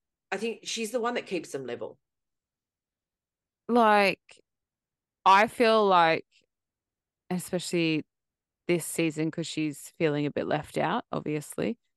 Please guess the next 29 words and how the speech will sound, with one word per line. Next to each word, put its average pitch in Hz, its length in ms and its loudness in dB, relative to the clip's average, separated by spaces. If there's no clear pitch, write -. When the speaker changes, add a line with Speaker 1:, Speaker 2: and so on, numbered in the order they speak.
Speaker 2:
Um, 151 240 0
she - 100 -6
has 151 100 -8
to 151 120 -6
leave 156 420 0
Speaker 1:
Mm. 151 180 -16
Speaker 2:
the 147 80 -4
Arconia 139 640 -2
and, 139 600 -4
you 143 140 -2
know, 143 80 0
there 147 120 0
was, 147 240 -4
there's 143 200 -4
no 156 140 -2
podcast - 840 -6
as 147 180 -4
of - 180 -6
yet, - 320 0
um, 151 380 -2
because 139 260 -8
there's 151 180 -6
no 170 80 4
Speaker 1:
Yep. 180 80 6
Speaker 2:
murders 226 360 6
in 175 80 4
the 165 60 4
building. 143 400 0
And, 170 880 2